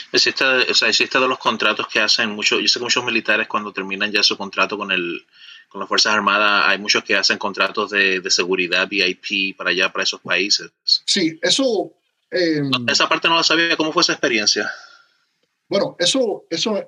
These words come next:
Speaker 2: en, en, en esa época no eran, no era tan, prominente como, como pasó hace como en,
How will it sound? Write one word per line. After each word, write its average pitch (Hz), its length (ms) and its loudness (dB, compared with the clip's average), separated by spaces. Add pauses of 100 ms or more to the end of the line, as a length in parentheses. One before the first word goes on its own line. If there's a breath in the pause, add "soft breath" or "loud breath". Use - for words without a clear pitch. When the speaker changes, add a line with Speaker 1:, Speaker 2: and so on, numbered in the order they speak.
(180)
Speaker 2:
en, 147 260 -4
en, 143 140 -2 (120)
en 139 100 -2
esa 175 200 0
época 151 360 -2
no 135 200 0
eran, 139 560 -4
no 131 140 -4
era 147 180 -4
tan, 143 800 -6 (1080 soft breath)
prominente 143 640 0
como, 131 340 -2
como 123 240 -6
pasó 127 300 -6
hace 143 240 -4
como 120 180 -4
en, 110 280 -6